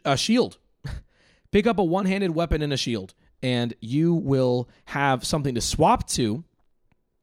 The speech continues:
whenever things get tough. When the going gets tough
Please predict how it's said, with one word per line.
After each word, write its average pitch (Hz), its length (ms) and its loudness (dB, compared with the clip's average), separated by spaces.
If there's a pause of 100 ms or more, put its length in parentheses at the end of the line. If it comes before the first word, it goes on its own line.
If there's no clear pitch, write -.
(460)
whenever 147 380 2
things 139 460 -6
get 117 440 -6
tough. - 340 0
When 135 140 -4
the 127 80 -4
going 208 260 0
gets 185 200 -2
tough 139 340 -2